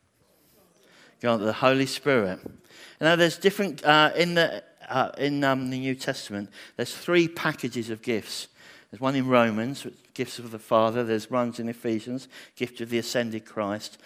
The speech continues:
And these ones, gifts of the Spirit in Corinthians twelve. There's one gift that is in all three of those lists. Do you know which one it is? Prophecy.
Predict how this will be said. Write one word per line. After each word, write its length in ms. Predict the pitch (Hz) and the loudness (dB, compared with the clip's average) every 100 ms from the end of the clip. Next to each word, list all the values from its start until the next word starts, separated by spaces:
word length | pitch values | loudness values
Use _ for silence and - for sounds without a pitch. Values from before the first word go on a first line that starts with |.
| - - | -20 -10
And 120 | 110 | -4
these 240 | 117 120 117 | 0 -2 0
ones, 240 | 107 104 | -2 -2
gifts 240 | - 113 - | -4 -6 -8
of 100 | 110 | -12
the 60 | |
Spirit 380 | 107 - 117 85 | -10 -4 -2 -2
in 60 | 95 | -8
Corinthians 480 | - 101 107 101 | -8 -10 -10 -12
twelve. 340 | - 120 101 95 - - - | -8 -4 -4 -6 -12 -18 -10
There's 160 | 113 | -8
one 340 | 120 139 156 151 | 0 2 4 2
gift 320 | 151 139 - | 2 2 0
that 100 | - | -4
is 140 | 107 | -2
in 140 | 110 110 | -2 -2
all 160 | 117 | -2
three 320 | 110 - 117 110 | -4 -4 -2 -2
of 100 | 95 | -4
those 240 | 101 101 | -6 -6
lists. 540 | 92 87 - - - - _ _ _ _ - - _ _ | -10 -10 -16 -20 -20 -20 _ _ _ _ -20 -20 _ _
Do 80 | |
you 80 | 98 | -10
know 80 | 101 | -6
which 160 | 104 117 | -6 -4
one 140 | 110 | -2
it 60 | 113 | -2
is? 280 | 127 - - _ _ _ _ _ _ _ _ _ _ _ _ _ _ _ _ _ _ _ | -4 -6 -16 _ _ _ _ _ _ _ _ _ _ _ _ _ _ _ _ _ _ _
Prophecy. 580 | 104 104 127 - 82 | -10 -8 -12 -10 -12